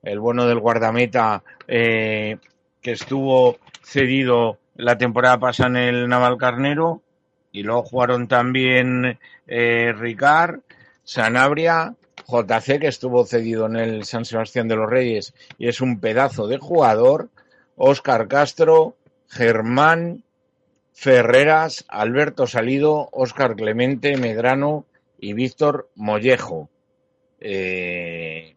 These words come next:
vamos a ver, la temporada empieza el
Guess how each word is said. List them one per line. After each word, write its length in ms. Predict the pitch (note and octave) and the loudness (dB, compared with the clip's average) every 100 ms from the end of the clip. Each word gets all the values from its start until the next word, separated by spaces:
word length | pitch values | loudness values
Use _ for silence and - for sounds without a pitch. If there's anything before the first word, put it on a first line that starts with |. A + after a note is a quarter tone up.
| _ _ _ _ _ _ _ | _ _ _ _ _ _ _
vamos 360 | A#2 B2 A#2+ | -4 -2 -2
a 100 | A#2 | -2
ver, 320 | A2+ C#3+ D3+ - _ _ - | 0 0 -2 -8 _ _ -12
la 580 | G#2 G2+ G2+ G2 G2 F#2+ | -8 -4 -4 -4 -6 -8
temporada 960 | G#2+ G#2+ A2 B2 C3+ C#3 C#3 C#3+ C3+ _ _ | -10 -4 -2 0 2 2 4 2 -2 _ _
empieza 880 | C3 C3 C#3+ C#3+ - B2+ A#2 A2+ G#2 _ _ - | -6 -6 -4 -4 -2 -2 0 -2 -6 _ _ -8
el 840 | B2+ B2 A#2+ A#2 A#2 A#2 A#2 | -4 -2 -2 -4 -8 -8 -10